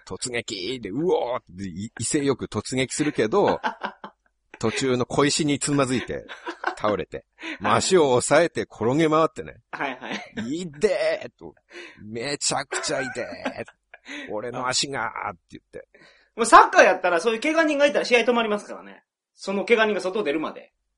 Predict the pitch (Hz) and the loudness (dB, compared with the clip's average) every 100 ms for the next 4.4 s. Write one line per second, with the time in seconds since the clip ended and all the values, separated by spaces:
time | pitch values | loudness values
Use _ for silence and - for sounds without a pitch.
0 | 127 156 143 120 147 135 104 78 69 214 | -18 -6 -4 -2 -2 -2 -2 -4 0 2
1 | 202 143 165 160 156 143 110 90 76 127 | 2 0 2 2 2 0 -8 -12 -14 -2
2 | 127 127 135 127 123 131 110 82 78 - | 0 2 2 2 0 0 -2 -4 -6 -4
3 | 95 - 73 76 76 - 69 64 - 107 | -4 -4 -10 -6 -8 -8 -14 -16 -14 -8
4 | 95 78 - - | -6 -6 -10 -20